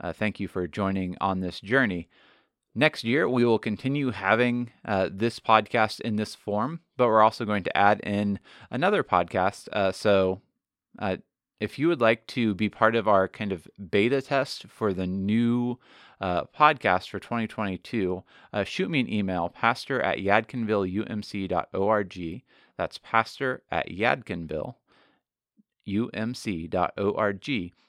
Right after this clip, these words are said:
And I'll send the file to you. Uh, at the end of November, I'd like to get some feedback,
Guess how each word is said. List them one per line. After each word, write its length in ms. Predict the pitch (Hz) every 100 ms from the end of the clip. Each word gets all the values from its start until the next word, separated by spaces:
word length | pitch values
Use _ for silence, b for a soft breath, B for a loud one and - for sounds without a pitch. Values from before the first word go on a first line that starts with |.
| _ -
And 180 | 113
I'll 120 | 117 120
send 240 | 123 113
the 80 | 107
file 320 | 113 104 101
to 160 | - 110
you. 360 | 98 95 90 b b -
Uh, 140 | 107
at 100 | 104 120
the 100 | 123
end 100 | 143
of 60 |
November, 500 | 127 101 110 123 - -
I'd 100 | 110
like 160 | 113
to 60 | 107
get 180 | 110 -
some 160 | 104 -
feedback, 680 | 113 113 117 117 113 -